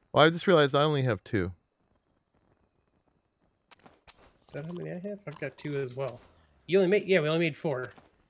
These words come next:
Speaker 2: That's why.
Speaker 1: Okay, so we should, uh, I'm gonna make some carbines real quick as soon as I finish
Speaker 2: I, I got it. I can make 'em.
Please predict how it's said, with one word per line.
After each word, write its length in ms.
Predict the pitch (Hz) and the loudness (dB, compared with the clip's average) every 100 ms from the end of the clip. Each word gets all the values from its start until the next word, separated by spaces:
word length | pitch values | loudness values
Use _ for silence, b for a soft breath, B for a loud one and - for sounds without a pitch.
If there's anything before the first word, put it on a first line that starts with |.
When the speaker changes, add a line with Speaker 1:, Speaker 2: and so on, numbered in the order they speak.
| _ - | _ -16
Speaker 2:
That's 220 | 131 - | -14 -14
why. 140 | - - _ _ 78 78 - - _ | -20 -20 _ _ _ _ -20 -20 _
Speaker 1:
Okay, 200 | 117 - - | -12 -12 -20
so 180 | - - | -14 -8
we 120 | 95 | -6
should, 300 | 104 - 90 | -6 -6 -6
uh, 160 | 80 82 90 _ _ _ _ _ _ _ _ _ _ | -6 -6 -12 _ _ _ _ _ _ _ _ _ _
I'm 80 | 104 | 0
gonna 100 | 107 | 2
make 160 | 110 | 2
some 160 | - 92 | 0 -8
carbines 560 | - 101 92 87 82 - | 0 0 2 -2 -4 -4
real 140 | 90 | -6
quick 300 | - - 85 - | -6 -10 -12 -12
as 80 | - | -12
soon 160 | 104 | -8
as 100 | 95 | -8
I 100 | 98 - | -8 -10
finish 180 | - 98 151 151 | -8 -8 -8 -10
Speaker 2:
I, 40 | |
I 20 | |
got 200 | 147 127 | -10 -12
it. 100 | 127 - | -14 -12
I 60 | 143 | -10
can 120 | 131 | -10
make 140 | 123 | -12
'em. 80 | 139 | -14